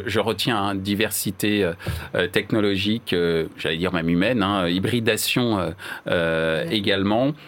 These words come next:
Speaker 1: sans oublier l'agilité auquel tu as fait référence, l'international et ne pas hésiter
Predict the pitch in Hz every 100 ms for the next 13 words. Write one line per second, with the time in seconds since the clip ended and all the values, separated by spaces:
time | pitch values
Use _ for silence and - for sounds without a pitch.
0 | - - - 113 113 113 117 117 110 104
1 | 113 104 143 131 98 - 95 98 101 101
2 | - 95 120 147 - - - 101 120 135
3 | 117 110 - 110 104 123 101 - 107 110
4 | - 107 110 101 143 147 123 104 98 -
5 | 117 127